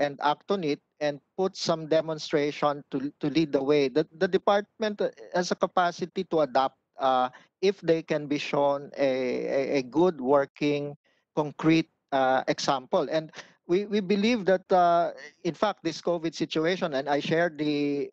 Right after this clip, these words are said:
uh, the comment also of, uh, the chairman, uh, that became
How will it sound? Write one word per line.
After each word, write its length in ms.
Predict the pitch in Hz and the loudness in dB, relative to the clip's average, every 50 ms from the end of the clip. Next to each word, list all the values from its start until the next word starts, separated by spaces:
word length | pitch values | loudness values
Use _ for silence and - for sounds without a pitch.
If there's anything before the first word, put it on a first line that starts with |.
| _ | _
uh, 520 | - 147 143 139 135 135 131 131 127 131 131 - _ _ _ _ _ _ _ _ _ | -2 0 2 2 4 4 2 2 2 0 -2 -6 _ _ _ _ _ _ _ _ _
the 400 | - 135 147 147 143 143 143 131 - | -6 -2 0 2 2 2 0 0 0
comment 460 | - 147 156 160 175 180 165 170 170 - - - | 2 2 2 2 2 0 -2 -2 -2 -6 -6 -2
also 800 | 117 147 151 160 - - - 160 147 147 147 147 143 135 - - _ | 2 2 2 0 -2 -2 0 2 2 4 4 2 2 0 -4 -6 _
of, 260 | - 147 139 143 139 - - | 0 2 2 2 0 0 2
uh, 380 | 147 135 135 135 135 135 - - - | 2 4 4 4 2 0 -2 -4 -6
the 120 | 139 135 | -6 -6
chairman, 880 | 131 - - 156 156 160 160 156 165 160 156 156 156 156 147 143 151 147 _ _ - | -4 -2 0 2 2 2 2 0 0 0 0 0 -2 -4 -8 -12 -12 -14 _ _ -4
uh, 360 | 127 139 139 135 135 131 131 | -2 0 0 2 2 0 0
that 200 | 123 135 127 - | -2 -4 -6 -6
became 400 | 139 127 - - 147 143 143 | -8 -6 -2 0 0 0 -2